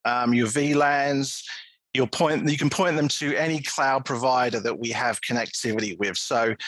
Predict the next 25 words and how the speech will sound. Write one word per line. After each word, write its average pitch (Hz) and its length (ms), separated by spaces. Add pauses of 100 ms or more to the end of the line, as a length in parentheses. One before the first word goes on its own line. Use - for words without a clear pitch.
(460)
um, 110 420 (480)
you 127 60
can 131 120
go 127 60
to 123 200
an 123 80
A 127 160
W 123 380
S 127 160
V 123 220
P 117 160
C, 156 480
it 107 100
can 120 100
go 120 200
into 117 260
Google, 156 600
it 104 100
can 110 180
go 117 220
into 110 500 (260)
Alibaba, 143 1000
Oracle, 139 680 (480)
Azure. 147 680 (440)
Um, 127 460